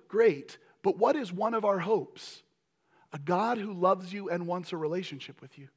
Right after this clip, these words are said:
every day. He wants to talk to you. He wants to hear what you're struggling with. He wants to hear, even when you're mad at him.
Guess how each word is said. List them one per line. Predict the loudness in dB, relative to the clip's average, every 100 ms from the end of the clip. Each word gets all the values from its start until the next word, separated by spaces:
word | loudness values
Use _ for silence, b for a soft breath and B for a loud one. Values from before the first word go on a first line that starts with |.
| _ _ _ _ _ _
every | -12 -10 -10
day. | -12 -14 -18 _ _ _ _ _ _ _ _ _ _ _
He | -2
wants | -2 -4
to | -10
talk | -8 -8 -8
to | -10
you. | -8 -10 -18 _ _ _ _ _ _ _ _ _ _ _ -4
He | 0
wants | 2 2 0 -8
to | -10
hear | 0 2 4
what | 4 2 0
you're | -2 -2 -4
struggling | -14 0 2 4 6 6
with. | 4 0 -2 B
He | 2
wants | 4 4 0
to | -8
hear, | -2 2 4 4 2 0
even | 2 4 4
when | 4
you're | 4 4
mad | 8 8 10
at | 8
him. | 6 2 2 -4